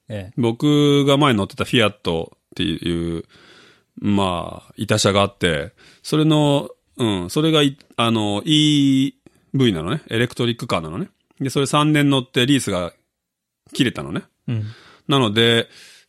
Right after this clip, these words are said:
Speaker 2: 次のエレクトリックカーを買わないといけない。まあ、リースしないといけないっていうことがあって。で、さが-、何にしようかなってずっと見てたんだけど、まあ、テスラとか出てないからさ、モデルスリーとか、ま、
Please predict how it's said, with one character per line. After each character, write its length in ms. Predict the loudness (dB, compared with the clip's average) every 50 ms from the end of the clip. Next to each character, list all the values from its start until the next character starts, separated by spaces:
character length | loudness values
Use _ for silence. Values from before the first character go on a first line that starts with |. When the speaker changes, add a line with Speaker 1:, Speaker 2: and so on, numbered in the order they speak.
| _ -8
Speaker 2:
次 240 | -2 0 2 2 4
の 640 | 4 4 2 2 2 0 0 -2 -2 -4 -8 -4 -2
エ 80 | 0
レ 80 | 0 0
ク 60 | 0
ト 80 | 0 -2
リ 60 | -2
ッ 20 |
ク 60 | 0 0
カ 120 | -2 0
ー 60 | 0
を 220 | -2 -4 -6 -8 _ _ _ _ _ _ _ _ _ _ _ _ -20 _ _ -20 -12
買 160 | -2 0 0
わ 80 | 2 4
な 120 | 2 2
い 40 | 0
と 80 | 0 -4
い 60 | -8
け 80 | -6
な 80 | -10 -8
い。 20 | -4
ま 120 | -2 0
あ、 40 | 2
リ 120 | 2 2
ー 20 | 2
ス 80 | 0
し 140 | -4 -2 -2
な 80 | -2 -2
い 40 | -2
と 80 | -4 -4
い 40 |
け 100 | -4 -4
な 100 | -4 -4
い 40 | -4
っ 20 | -6
て 220 | -8 _ -6 -4
い 480 | -4 -2 -4 -4 -6 -8 -8 -10 -12 -12
う 160 | -16 -18 -20 -16
こ 120 | -12 -10 -8
と 100 | -6 -4
が 80 | -6
あ 60 | -6 -8
っ 80 | _
て。 140 | -10 -6 -4
で、 100 | -4 0
さ 140 | 0 2 0
が-、 120 | 0 -2 -4 -8 -4 0
何 160 | 2 2 4
に 80 | 4 4
し 80 | 2
よ 80 | 2 2
う 20 |
か 100 | 2 2
な 80 | 0 0
っ 20 |
て 80 | -2 -2
ず 160 | -2 -2 -2
っ 40 | -2
と 320 | 0 0 0 0 0 -2 _ _ _ _ _ _ -4
見 100 | -4 -2
て 60 | -2
た 100 | -4 -4
ん 40 | -4
だ 80 | -6
け 80 | -6 -4
ど、 240 | -2 -2 -2 -4 -6 -12 -20 -20 -20 -20 _ _ -2
ま 120 | -2 0
あ、 20 | 2
テ 100 | 2 2
ス 100 | 2 2
ラ 120 | 2 2
と 80 | 2 0
か 240 | -2 -2 -2 -4 -8 _ -8 -8 -8 -8 -10 -14
出 260 | -10 -4 0 0 0
て 120 | 2 2 2
な 120 | 2 2
い 60 | 2
か 100 | 0 0
ら 100 | -2 -2
さ、 200 | -2 -4 -6 -6 -4
モ 140 | -4 -2 -2
デ 80 | 0
ル 80 | 0 0
ス 100 | 2 2
リ 100 | 2 2
ー 20 |
と 80 | 0 -2
か、 120 | -4 -2
ま、 140 | -2 -2